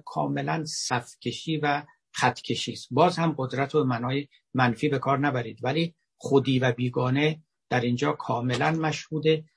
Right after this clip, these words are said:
خصوصاً که بین حق و باطل هیچ فاصله‌ای هم نمیگذاره، یعنی اون تدریج رو از میان بر می‌داره.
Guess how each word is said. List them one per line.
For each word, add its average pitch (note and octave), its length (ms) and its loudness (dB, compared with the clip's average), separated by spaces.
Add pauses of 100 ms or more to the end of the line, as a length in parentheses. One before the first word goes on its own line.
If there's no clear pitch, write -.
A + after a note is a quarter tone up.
(320)
خصوصاً F#3 760 0
که E3+ 140 0
بین E3+ 220 4
حق D3 260 -2
و C#3 60 -2
باطل C3 300 0
هیچ E3 240 -2
فاصله‌ای C3 800 2
هم D3+ 380 0 (180)
نمیگذاره، - 720 0 (400)
یعنی C3+ 160 2
اون D3+ 340 0
تدریج C3 720 0
رو D#3 100 2
از B2 280 0
میان B2+ 320 -2
بر B2+ 200 4
می‌داره. G2+ 420 -12